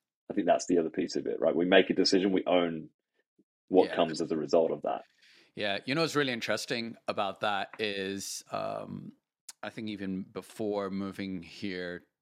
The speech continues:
Speaker 2: to Canada, and I thi-, uh, I don't know if it wasn't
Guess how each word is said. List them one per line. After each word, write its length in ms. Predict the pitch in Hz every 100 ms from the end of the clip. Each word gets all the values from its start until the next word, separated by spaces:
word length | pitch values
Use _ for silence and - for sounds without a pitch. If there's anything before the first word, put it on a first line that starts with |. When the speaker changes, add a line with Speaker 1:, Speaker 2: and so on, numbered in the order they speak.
| -
Speaker 2:
to 520 | 92 90 80 78 76 -
Canada, 640 | - 98 101 80 80 85 95 _ _ _ _ -
and 120 | 214
I 40 |
thi-, 140 | 220 - _ -
uh, 380 | 185 175 175 170 - _ _ _ _ _ _ _ -
I 120 | 120
don't 140 | 123
know 100 | 117
if 120 | 107 117
it 40 |
wasn't 300 | 104 98 101